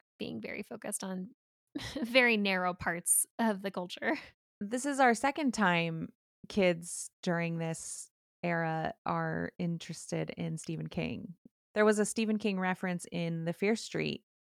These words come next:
Speaker 2: trilogy, and that was our young sheriff, and he said, "Yeah, everybody's into Stephen King."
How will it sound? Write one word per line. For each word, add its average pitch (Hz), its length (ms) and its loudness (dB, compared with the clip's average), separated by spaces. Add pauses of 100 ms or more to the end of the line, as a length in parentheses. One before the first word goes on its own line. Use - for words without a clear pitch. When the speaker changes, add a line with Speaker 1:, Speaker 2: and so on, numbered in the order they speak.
Speaker 2:
trilogy, 165 720 -2 (580)
and 170 420 0 (260)
that 214 60 6
was 208 120 6
our 190 80 8
young 196 300 4
sheriff, 196 480 0
and 185 140 -2
he 180 100 0
said, 175 260 -2
"Yeah, 190 200 8
everybody's 165 520 0
into 151 160 -2
Stephen - 360 -8
King." - 380 -8